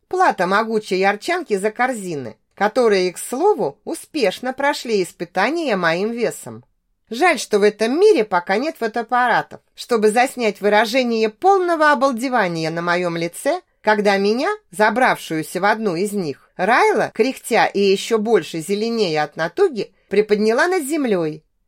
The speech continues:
И та, корзина, выдержала такую ощутимую нагрузку, даже нигде не скрипнув.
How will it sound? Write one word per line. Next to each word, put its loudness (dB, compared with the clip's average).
И 0
та, 0
корзина, -2
выдержала 2
такую 2
ощутимую -2
нагрузку, -4
даже 2
нигде -2
не -2
скрипнув. -6